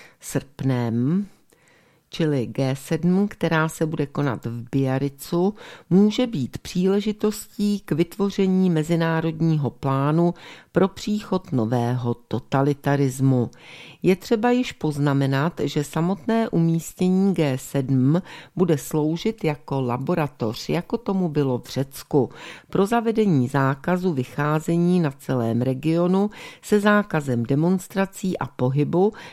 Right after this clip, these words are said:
který způsobí nepopsatelný chaos na cestě zpět z dovolené. Tento chaos se očekává, ale reakce na tento úmyslný chaos bude pravděpodobně jedním z faktorů,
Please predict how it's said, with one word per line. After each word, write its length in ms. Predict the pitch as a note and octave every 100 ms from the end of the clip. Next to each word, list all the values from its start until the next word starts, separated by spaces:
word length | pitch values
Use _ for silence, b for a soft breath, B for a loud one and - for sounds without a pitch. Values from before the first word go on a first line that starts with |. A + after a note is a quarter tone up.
| B
který 360 | - G3 D3
způsobí 800 | C3 - F3+ F#3+ - A3 G#3 G#3 G#3
nepopsatelný 1040 | F3 - - - - - G3 F3 C3 A#2
chaos 540 | - D3+ D3+ F#3 -
na 120 | D3 C#3
cestě 460 | - C#3+ - A2+
zpět 520 | - - B2+ B2 - -
z 180 | A2+ A#2+
dovolené. 920 | C3+ B2+ D#3+ D#3+ D3+ C#3 B2+ A2 A2+ B B B B
Tento 380 | F3+ F3 F#3 A3+
chaos 560 | A3+ A3+ G#3+ A3 - -
se 260 | D#3+ - C#3
očekává, 1040 | D3+ - F#3 - C#3+ B2 B2 B2+ A#2 A#2 - B B -
ale 340 | F3 C#3+ B2
reakce 600 | C3 C3 C3+ - - F#3+
na 140 | F#3+ C#3+
tento 440 | - D3 C#3 B2+
úmyslný 840 | - D#3 D#3+ F#3 - - G#3+ G#3+ G#3+
chaos 600 | - C3+ B2 D3 E3+ -
bude 280 | C#3 C#3
pravděpodobně 960 | B2+ - C#3+ D#3+ G3 F#3+ F#3+ F3 F#3 F3+ B B B -
jedním 500 | F3+ F3+ F#3 B2 A#2
z 100 | -
faktorů, 880 | - C3 - - C#3 C#3 C3+ D#3+